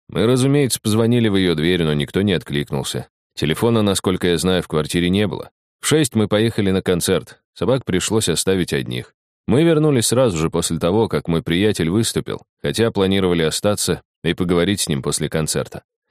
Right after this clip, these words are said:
Из-за собак пришлось от этой идеи отказаться.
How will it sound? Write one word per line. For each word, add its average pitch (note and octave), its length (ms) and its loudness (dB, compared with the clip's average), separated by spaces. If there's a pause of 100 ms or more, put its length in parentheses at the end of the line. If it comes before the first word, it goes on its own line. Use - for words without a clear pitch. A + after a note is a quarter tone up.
(220)
Из-за F#2+ 260 2
собак G#2 400 0
пришлось F2 500 -2
от D2+ 120 -2
этой D#2+ 300 0
идеи D#2+ 220 0
отказаться. D2 680 -4